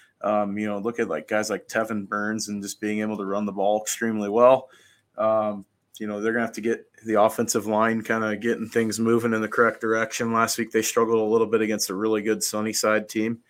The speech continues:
um, a physical Sunnyside team, but, um, they're gonna have to be a little bit more efficient in the passing game too. I think that's where they, they end up losing that game against Sunnyside, was the passing attack wasn't where it should be. Um,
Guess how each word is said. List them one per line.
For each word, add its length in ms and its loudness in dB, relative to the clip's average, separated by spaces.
um, 180 -2
a 60 -6
physical 440 -2
Sunnyside 600 -2
team, 400 -6
but, 180 0
um, 400 -4
they're 120 6
gonna 120 4
have 80 0
to 80 -8
be 60 0
a 60 2
little 140 0
bit 80 -2
more 120 -4
efficient 340 -6
in 80 -14
the 140 -16
passing 260 -8
game 200 -10
too. 280 -6
I 40 -8
think 160 -10
that's 200 -8
where 140 -2
they, 160 -2
they 100 0
end 100 -2
up 160 -6
losing 280 -6
that 180 -6
game 200 -4
against 260 -6
Sunnyside, 480 -6
was 160 -10
the 80 -12
passing 420 -2
attack 380 -6
wasn't 300 -8
where 180 -4
it 100 -10
should 260 -8
be. 180 -4
Um, 440 -2